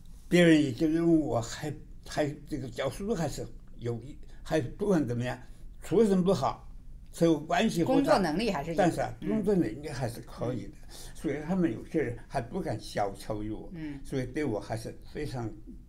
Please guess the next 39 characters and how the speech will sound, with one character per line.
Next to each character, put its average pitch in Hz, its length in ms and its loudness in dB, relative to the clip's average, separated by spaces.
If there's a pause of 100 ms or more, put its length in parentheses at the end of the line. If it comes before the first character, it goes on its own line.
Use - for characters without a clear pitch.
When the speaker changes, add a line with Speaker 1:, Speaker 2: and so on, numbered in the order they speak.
(120)
Speaker 1:
客 - 220 -4
气。 - 200 -12 (300)
所 151 160 -2
以 - 20 -4
在 196 140 0
这 226 160 2
样 226 100 6
的 190 80 4
情 165 200 2
况 139 120 2
下 135 120 2
呢， 127 120 -4 (680)
又 - 100 0
搞 117 240 -2
了 104 260 -2 (760)
六 208 280 8
年， 117 320 4 (920)
到 147 180 4
八 151 420 0
六 185 400 10
年 147 280 6
的 120 100 2
时 117 160 -4
候， - 240 -10 (1300)
政 113 280 -2
策 131 240 -2
落 120 260 0
实， - 260 -4 (460)
恢 143 320 0
复 131 180 -4
工 113 300 -2
作， - 260 -4 (220)
我 113 160 -2
这 120 140 -4
样 156 160 4
又 139 120 2
到 123 200 0
了 107 280 0
这 143 140 -8